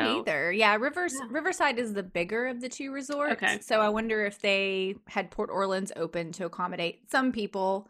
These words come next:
Speaker 1: but since capacity has been, you know, down, maybe they, uh,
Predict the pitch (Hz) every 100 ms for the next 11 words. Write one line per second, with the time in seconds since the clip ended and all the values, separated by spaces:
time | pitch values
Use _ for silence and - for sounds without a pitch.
0 | _ _ - 226 - 208 - 214 208 196
1 | 196 190 185 175 170 175 180 185 180 -
2 | _ 196 175 170 170 185 202 190 185 180
3 | 190 - 185 185 185 185 175 170 185